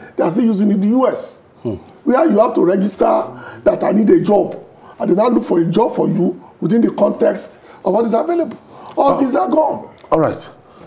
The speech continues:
Speaker 2: I have, uh, another caller. Oyibode is calling us from Osogbo, Osun State.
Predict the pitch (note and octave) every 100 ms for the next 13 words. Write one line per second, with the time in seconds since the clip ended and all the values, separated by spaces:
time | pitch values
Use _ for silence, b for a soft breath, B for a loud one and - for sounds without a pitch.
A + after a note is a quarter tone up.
0 | B A#2+ B2+ D#3 A#2+ A#2 B2+ B2 G#2+ C3
1 | C#3 C3+ B2+ A#2+ B2+ A#2+ B2 B2 C#3 B2
2 | A2 - B2 A#2 G#2+ - F#2+ F#2 F#2 G#2
3 | G2 F#2+ - _ - - E2+ G#2+ - E2
4 | - -